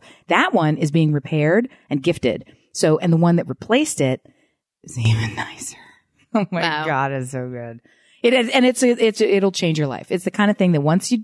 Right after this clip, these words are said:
Speaker 1: get it, you're like, "Okay, I s-, I understand. I
Speaker 2: Because
Speaker 1: understand why the kids can't go to college, because this is too important for me."
Speaker 2: No, your kids need it. They're not gonna go to college because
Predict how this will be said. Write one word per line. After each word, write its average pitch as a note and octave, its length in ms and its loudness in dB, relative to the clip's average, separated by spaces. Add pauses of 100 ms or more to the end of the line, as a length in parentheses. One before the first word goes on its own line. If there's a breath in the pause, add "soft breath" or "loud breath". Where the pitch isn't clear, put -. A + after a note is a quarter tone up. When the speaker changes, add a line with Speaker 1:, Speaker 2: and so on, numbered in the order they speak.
Speaker 1:
get D3+ 180 0
it, - 240 -2 (220 soft breath)
you're D#3+ 180 2
like, C3 240 0 (800)
"Okay, B2+ 380 -6
I A#2+ 40 -20
s-, - 220 -20
I B2+ 80 -10
understand. G2+ 500 -12 (140)
I F3+ 120 2
Speaker 2:
Because G#3+ 160 2
Speaker 1:
understand G3 280 2
why F3+ 100 4
the F#3 60 2
kids F3 220 0
can't D#3 180 -2
go D3 100 2
to D3 60 0
college, - 360 -6
because D#3+ 220 -2
this F3+ 160 0
is E3 100 -6
too F3+ 180 2
important D3 500 -2 (100)
for C#3+ 80 -4
me." C#3 80 -4
Speaker 2:
No, F4 220 2
your G#3 160 0
kids C#4 340 -8
need B3+ 280 -2
it. - 140 -4
They're G3+ 120 -4
not B3+ 180 -2
gonna A#3+ 140 -4
go F#3+ 80 -4
to E3+ 60 -4
college D4 380 0
because - 240 0